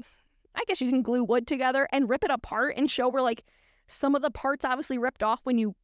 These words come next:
pulled it apart, and say that that's what happens when you have sex, is you leave part of yourself with that person. They'd also push this with divorce, that that's why we shouldn't get divorced, is 'cause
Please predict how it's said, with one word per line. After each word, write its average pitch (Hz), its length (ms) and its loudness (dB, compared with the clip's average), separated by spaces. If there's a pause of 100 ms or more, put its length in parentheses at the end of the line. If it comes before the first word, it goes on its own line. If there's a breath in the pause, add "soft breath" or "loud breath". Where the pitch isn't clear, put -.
(120)
pulled 262 240 0
it 190 80 2
apart, 202 440 -2
and 285 200 2
say 269 260 0
that 247 180 -2
that's 240 220 -2
what - 140 -2
happens 233 400 -2
when 262 80 0
you 226 80 2
have 202 120 -2
sex, - 380 -10
is 233 140 -2
you 247 100 2
leave 262 220 -2
part 254 160 0
of 262 80 0
yourself 220 420 0
with 214 140 0
that 170 160 -2
person. 220 400 -2 (240 loud breath)
They'd 359 120 0
also 427 240 0
push 339 260 -2
this - 180 -6
with 269 120 0
divorce, 226 500 0
that 226 180 0 (240)
that's 247 200 -4
why 233 140 0
we 233 140 -4
shouldn't 226 240 -2
get 247 160 -4
divorced, 226 440 -2
is 233 80 -6
'cause 233 280 -4